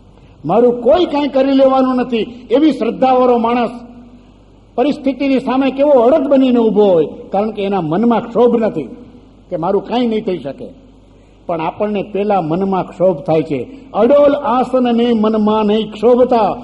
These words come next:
પેલા ક્ષોભ મનમાં થાય છે, ભય મનમાં આવે છે. એટલે જિનેશ્વર ભગવાનના સ્તવનમાં કહે છે કે, "નમો જીણાણમ જીય ભયાણમ."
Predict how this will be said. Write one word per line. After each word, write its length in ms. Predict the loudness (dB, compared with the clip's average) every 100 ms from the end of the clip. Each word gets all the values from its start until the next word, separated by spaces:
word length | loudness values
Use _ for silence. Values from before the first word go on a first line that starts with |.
| -12 -2
પેલા 300 | 0 0 -2
ક્ષોભ 400 | -2 0 0 0
મનમાં 520 | -2 0 0 -2 -4
થાય 220 | -8 -12
છે, 300 | -14 -20 -20 -20 _ _ -20 -6
ભય 280 | 2 2 2
મનમાં 500 | 0 -2 0 0 0
આવે 200 | 0 0
છે. 140 | -4 -12 -14 -20 0
એટલે 420 | 0 0 -2 -2
જિનેશ્વર 540 | 0 2 2 2 2 2
ભગવાનના 600 | 0 2 2 0 0 -4
સ્તવનમાં 760 | -6 -6 -2 0 0 -2 -4
કહે 160 | -2 -2
છે 240 | -2 -4
કે, 380 | -4 -14 -4 -2
"નમો 440 | -2 0 2 2
જીણાણમ 960 | 0 0 0 0 0 0 0 -2 -8 -14
જીય 400 | -4 0 2 2
ભયાણમ." 580 | 0 0 0 0 -4